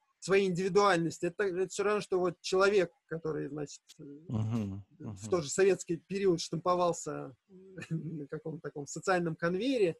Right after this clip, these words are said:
Speaker 1: а у него подавлялась уже собственная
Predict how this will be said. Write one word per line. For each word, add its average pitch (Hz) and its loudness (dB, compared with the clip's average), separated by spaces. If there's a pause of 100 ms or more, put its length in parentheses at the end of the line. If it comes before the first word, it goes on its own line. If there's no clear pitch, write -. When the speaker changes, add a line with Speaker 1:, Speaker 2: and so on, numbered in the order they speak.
(500)
Speaker 1:
а 165 0
у 170 -8
него 208 4
подавлялась 185 2
уже 170 0
собственная 170 -2